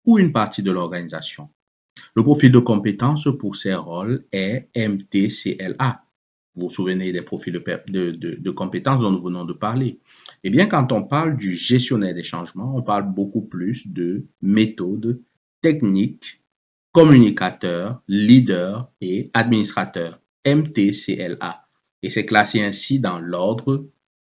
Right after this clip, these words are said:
de ce qui est le plus évident ou le plus possible vers ce qui est le moins évident ou le moins possible.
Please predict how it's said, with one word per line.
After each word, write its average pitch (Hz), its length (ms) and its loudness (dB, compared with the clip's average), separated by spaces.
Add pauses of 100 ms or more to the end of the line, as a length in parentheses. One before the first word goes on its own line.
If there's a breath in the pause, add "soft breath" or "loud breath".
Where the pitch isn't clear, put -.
de 98 180 -4
ce 120 160 2
qui 120 300 4
est 98 320 2
le 98 320 0
plus 160 240 4
évident 101 440 6
ou 113 120 4
le 92 180 0
plus 143 220 2
possible 113 760 -6 (100)
vers 90 120 0
ce - 140 -6
qui 98 200 -4
est 90 60 0
le 87 100 -4
moins 98 280 2
évident 92 400 -2
ou - 20 -6
le 87 80 -4
moins 85 200 -8
possible. 98 540 -6